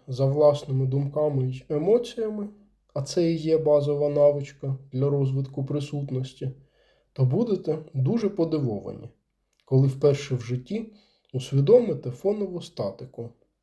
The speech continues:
такого, здавалося б, звичайного стану неприсутності. Ви зрозумієте,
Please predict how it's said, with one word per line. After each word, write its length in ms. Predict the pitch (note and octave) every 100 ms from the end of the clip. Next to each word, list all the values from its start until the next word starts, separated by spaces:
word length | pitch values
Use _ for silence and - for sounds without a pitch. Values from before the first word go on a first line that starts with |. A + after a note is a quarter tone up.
| _ _ _ _
такого, 580 | C#3+ C3 G3 G#3 E3+ -
здавалося 680 | B2 A#2 B2+ C#3+ C3 B2+ B2+
б, 80 | A#2
звичайного 680 | A#2+ C3 C#3+ C3 B2+ A#2 A#2
стану 440 | - G3 G#3+ F3+ - _ _ -
неприсутності. 1040 | F#3+ - E3+ - A#2 G#2 G2+ - - G#2 - _ _ _ _ _ _ _ _
Ви 180 | C3 G3
зрозумієте, 880 | A3+ G3+ E3+ F3+ D#3+ B2 A#2 - A2+